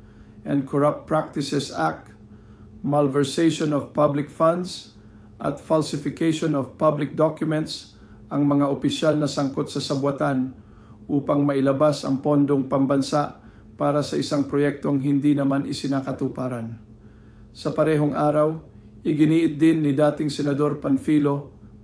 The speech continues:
Ping Lacson na ang Bulacan ang pinaka-notorious sa mga questionableng flood control projects. Sa kanyang pananaw,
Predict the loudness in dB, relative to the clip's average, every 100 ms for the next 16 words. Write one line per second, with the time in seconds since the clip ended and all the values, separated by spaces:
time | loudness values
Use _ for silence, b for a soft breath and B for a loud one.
0 | 0 2 2 2 0 -2 -2 0 0 -2
1 | -10 B B -4 0 2 2 2 2 2
2 | 2 -2 -8 B B B -2 0 2 0
3 | 2 2 0 2 2 4 2 0 -8 -16
4 | B B -6 -2 2 0 0 -2 0 2
5 | 2 2 2 0 0 0 0 0 0 0
6 | 2 0 0 0 0 -2 -6 -10 -16 -18
7 | -20 -20 -20 B B B B B -6 -2
8 | 2 2 0 0 2 4 4 2 -2